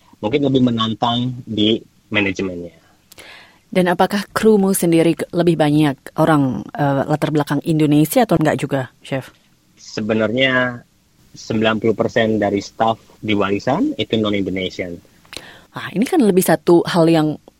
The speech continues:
Speaker 2: lebih menantang <laughs> lagi nih, Chef. Maksudnya,
Speaker 1: Betul.
Speaker 2: <laughs> secara mereka mungkin
Speaker 1: Betul.
Speaker 2: tahu masakan nih, tapi kan bukan yang
Speaker 1: Iya.
Speaker 2: tahu natively begitu ya. Nah, ini gimana
Speaker 1: Betul.
Speaker 2: cerita nih, Chef?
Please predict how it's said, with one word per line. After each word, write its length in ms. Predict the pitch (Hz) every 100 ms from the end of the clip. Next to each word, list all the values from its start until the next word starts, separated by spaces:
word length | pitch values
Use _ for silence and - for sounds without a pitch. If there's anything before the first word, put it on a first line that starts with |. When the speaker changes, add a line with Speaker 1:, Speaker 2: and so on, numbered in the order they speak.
| -
Speaker 2:
lebih 240 | 180 165
menantang 400 | 170 160 160 -
<laughs> 40 | 196
lagi 240 | 208 247
nih, 80 | 220
Chef. 160 | 214 165
Maksudnya, 480 | 190 - 190 254
Speaker 1:
Betul. 480 | 269 143 123 - 175 180 165 147
Speaker 2:
<laughs> 260 | 139 135 285
secara 320 | - 311 359 381 -
mereka 400 | 190 190 277 294 427 -
mungkin 320 | 151 190 226
Speaker 1:
Betul. 160 | 175 147
Speaker 2:
tahu 160 | 180 185
masakan 480 | 165 165 196 196 170
nih, 40 | 160
tapi 120 | 156
kan 160 | 254 254 190
bukan 240 | 180 185
yang 320 | 175 175 165
Speaker 1:
Iya. 0 |
Speaker 2:
tahu 240 | 165 170 165
natively 640 | 160 151 156 - 160 156
begitu 320 | 160 135 156
ya. 240 | 147 139 135
Nah, 80 | 165
ini 400 | 226 269 - 190
gimana 320 | 190 175 160
Speaker 1:
Betul. 160 | 170
Speaker 2:
cerita 160 | 220 240
nih, 80 | 185
Chef? 180 | 151